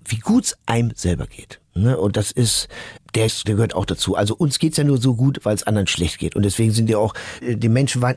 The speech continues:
immer Nomaden. Ne? Über, wir sind ja erst seit, weiß ich, seit null Komma eins Prozent der Menschheitsgeschichte sesshaft. Deswegen muss man das alles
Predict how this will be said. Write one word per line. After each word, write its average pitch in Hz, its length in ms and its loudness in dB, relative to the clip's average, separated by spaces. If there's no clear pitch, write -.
immer 165 280 2
Nomaden. 101 680 2
Ne? 131 120 0
Über, 123 380 0
wir 123 140 2
sind 147 100 2
ja 139 80 2
erst 135 180 0
seit, 127 220 -2
weiß 131 180 4
ich, 131 140 2
seit 127 240 -2
null 156 340 2
Komma 147 160 2
eins - 480 -2
Prozent 143 320 0
der 139 60 2
Menschheitsgeschichte 135 640 2
sesshaft. 107 420 0
Deswegen 127 360 2
muss 143 160 2
man 131 80 0
das 123 140 -2
alles 127 340 0